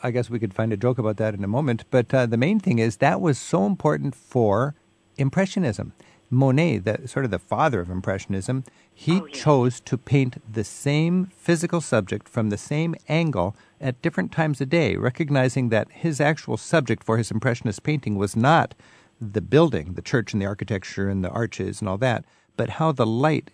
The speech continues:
Speaker 1: and the shadows and the color would play on that building at dawn, at high noon, at dusk, at different kinds of weather. And that is, in a nutshell,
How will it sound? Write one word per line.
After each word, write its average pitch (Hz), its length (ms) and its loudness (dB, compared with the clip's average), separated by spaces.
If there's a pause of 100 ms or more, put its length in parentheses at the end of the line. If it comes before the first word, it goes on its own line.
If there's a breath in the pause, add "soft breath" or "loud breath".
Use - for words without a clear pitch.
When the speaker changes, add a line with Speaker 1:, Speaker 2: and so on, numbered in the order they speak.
Speaker 1:
and 113 120 0
the 98 60 -2
shadows 117 580 2
and 95 100 -4
the 92 60 -6
color 127 380 -2
would 101 220 -8
play 151 560 -2 (320 soft breath)
on 107 240 2
that 101 240 -2
building 98 400 -4 (320 soft breath)
at 101 180 -8 (140)
dawn, 123 500 4
at - 140 -6
high 113 240 0
noon, 113 460 2
at 90 200 -6
dusk, - 440 -4 (120)
at - 180 -10
different 117 220 -2
kinds 113 240 0
of 85 100 -8
weather. 107 380 2 (360 soft breath)
And 113 200 0
that 147 300 2
is, 113 320 -2
in 113 100 2
a 104 80 2
nutshell, 110 500 0